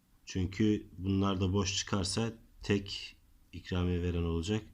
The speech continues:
Ve biraz fazla ikramiye çıkma ihtimali de yüksek. Şöyle bakalım, Nisan'dan devam edelim. Saat, cüzdan, Haziran,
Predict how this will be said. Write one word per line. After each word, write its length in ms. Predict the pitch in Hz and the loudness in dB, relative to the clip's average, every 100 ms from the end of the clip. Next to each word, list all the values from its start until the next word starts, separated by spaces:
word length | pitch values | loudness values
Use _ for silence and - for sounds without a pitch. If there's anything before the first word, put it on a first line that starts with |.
| - - - - - - | -20 -20 -20 -20 -12 -4
Ve 140 | 92 | 0
biraz 280 | 92 95 95 | 2 0 -2
fazla 340 | 95 90 92 | -2 -2 0
ikramiye 500 | 95 95 95 95 92 | -2 -2 0 2 2
çıkma 300 | 95 - 98 | 0 -4 -4
ihtimali 460 | 92 - 82 82 85 | -6 -6 -4 -4 0
de 60 | |
yüksek. 600 | 101 92 - 90 - - - - - _ - _ _ _ | 0 0 -4 -6 -8 -16 -20 -20 -20 _ -20 _ _ _
Şöyle 320 | - 92 90 87 | -12 -6 -2 -2
bakalım, 480 | 90 90 85 92 | -2 -2 0 0
Nisan'dan 680 | 92 82 - 80 78 98 95 | 0 0 -2 -2 -2 0 0
devam 280 | 90 90 87 | 0 0 0
edelim. 280 | 78 78 - - - _ - - - - - - - - - _ - - - | -2 -6 -10 -20 -20 _ -20 -20 -20 -20 -20 -20 -20 -20 -20 _ -20 -20 -18
Saat, 600 | - - 85 82 92 - | -14 -8 -4 -4 -6 -6
cüzdan, 540 | 92 85 85 80 104 - - _ _ - - | -4 -4 -2 -2 -2 -8 -20 _ _ -20 -12
Haziran, 560 | - 80 82 78 90 | -6 -6 -4 -2 -2